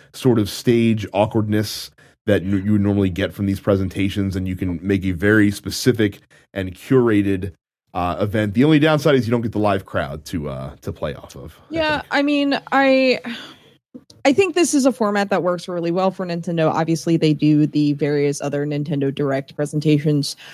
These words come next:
Speaker 2: throughout the year. Um, having this just sort of be associated as a style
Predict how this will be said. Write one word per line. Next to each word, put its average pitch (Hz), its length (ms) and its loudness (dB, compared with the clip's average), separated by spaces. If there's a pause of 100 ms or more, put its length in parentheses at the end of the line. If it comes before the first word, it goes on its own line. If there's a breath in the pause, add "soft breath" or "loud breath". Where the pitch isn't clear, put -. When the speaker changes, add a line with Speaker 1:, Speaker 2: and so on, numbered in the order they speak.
(160 loud breath)
Speaker 2:
throughout 175 320 2
the 170 80 4
year. 208 520 2
Um, 160 240 2
having 185 400 0
this 175 380 0
just 170 240 0
sort 170 160 2
of 156 300 -4
be 175 200 2
associated 160 840 0
as 156 240 -2
a 160 60 -2
style 147 640 0